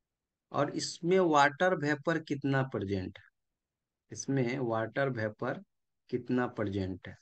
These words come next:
वाटर वेपर कितना प्रेजेंट है। तो एक केजी of wa-, ड्राई एयर में जितना वाटर वेपर प्रेजेंट होगा, वह कहलाएगा ह्यूमिडिटी। ह्यूमिडिटी।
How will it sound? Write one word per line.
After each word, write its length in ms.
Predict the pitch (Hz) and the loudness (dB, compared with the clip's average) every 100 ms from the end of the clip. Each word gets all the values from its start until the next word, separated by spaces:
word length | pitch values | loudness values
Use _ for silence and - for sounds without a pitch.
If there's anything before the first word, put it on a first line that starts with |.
| 104 | -8
वाटर 460 | 107 101 101 123 | -4 -4 -4 -4
वेपर 600 | 120 107 104 - 135 - _ _ _ _ _ _ _ | -4 -6 -8 -8 -8 -8 _ _ _ _ _ _ _
कितना 400 | - 107 113 117 | -12 -8 -4 -4
प्रेजेंट 580 | 135 135 98 98 95 98 | -4 -6 -6 -4 -4 -4
है। 180 | - 85 _ _ _ _ _ _ _ _ _ _ _ _ _ _ - | -8 -18 _ _ _ _ _ _ _ _ _ _ _ _ _ _ 2
तो 440 | 147 131 - - _ _ _ 147 | 4 4 2 -6 _ _ _ 2
एक 320 | 175 202 - | 4 2 -2
केजी 440 | 160 156 147 175 185 | 0 2 0 2 4
of 140 | 175 151 | 4 2
wa-, 220 | 135 135 _ | -2 -2 _
ड्राई 320 | 135 135 151 | 0 2 4
एयर 260 | 143 135 117 | 6 4 4
में 160 | 117 117 | 0 -4
जितना 400 | 127 - 151 147 | -8 -2 0 2
वाटर 460 | 123 113 - 143 | 2 2 0 -2
वेपर 420 | 131 113 110 131 | 0 -4 -6 -8
प्रेजेंट 500 | - 104 101 113 113 | -6 -6 -2 -2 -4
होगा, 340 | 104 92 104 135 _ | -6 -6 -8 -12 _
वह 260 | 143 117 120 | -6 -2 -2
कहलाएगा 880 | 113 - 95 104 104 107 98 101 - - _ _ - | -4 -8 -8 -6 -6 -4 -4 -4 -6 -14 _ _ -4
ह्यूमिडिटी। 640 | 123 139 135 107 101 - - _ _ _ _ _ _ _ _ _ - | 2 4 2 0 -4 -8 -12 _ _ _ _ _ _ _ _ _ -4
ह्यूमिडिटी। 600 | 117 123 104 98 92 98 | 2 2 2 -2 -4 -10